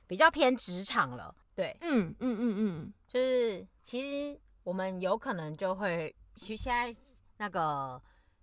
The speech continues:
Speaker 1: 台湾人在这边也蛮多的了。
Speaker 2: 是。
Speaker 1: 然后或者是各国的老板啊，其实如果知道亚洲人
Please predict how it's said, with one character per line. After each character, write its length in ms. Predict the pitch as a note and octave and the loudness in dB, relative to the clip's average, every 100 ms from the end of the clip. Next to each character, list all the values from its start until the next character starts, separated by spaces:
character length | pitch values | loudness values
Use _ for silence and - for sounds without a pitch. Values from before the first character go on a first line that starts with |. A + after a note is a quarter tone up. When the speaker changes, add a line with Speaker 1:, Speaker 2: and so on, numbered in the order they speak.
| _ - - | _ -20 -2
Speaker 1:
台 180 | G3 | 4
湾 180 | G3+ A#3 | 8 8
人 140 | A#3 F#3 | 8 2
在 120 | G3+ | 0
这 120 | G#3 | 0
边 160 | F#3+ F#3 | -2 -2
也 120 | D3+ | -2
蛮 240 | C#3+ B2+ | -4 -6
多 220 | C3+ C#3+ | -6 -6
的 160 | D3 C#3+ | -6 -6
了。 200 | A#2+ - - - _ | -10 -14 -20 -20 _
Speaker 2:
是。 400 | - D4+ A3 - - - _ - | -10 0 0 0 -10 -20 _ -2
Speaker 1:
然 120 | G3+ | 6
后 140 | B3+ | 8
或 160 | D4 C4+ | 10 8
者 60 | |
是 320 | B3 C#4+ B3 A3 _ - - | 6 2 2 0 _ -20 8
各 200 | F4+ C4 | 10 10
国 260 | A3 F#3 | 8 6
的 340 | F#3+ G3 E3+ E3+ F#3+ | 8 6 6 0 4
老 260 | F3 F#3 | 6 8
板 340 | G#3+ A3 D3 D3 | 10 10 10 2
啊， 220 | C#3+ D3+ | -4 -4
其 240 | - G3 | -6 -6
实 140 | F#3+ A3+ | -2 2
如 160 | G#3+ | 4
果 160 | A3 F#3 | 4 2
知 180 | F#3+ G3 | 0 10
道 180 | G#3 F3+ | 10 10
亚 180 | C#3 | 4
洲 260 | C3+ E3+ F3+ | 0 2 2
人 460 | F3 C#3+ C3 B2+ | 2 0 -4 -10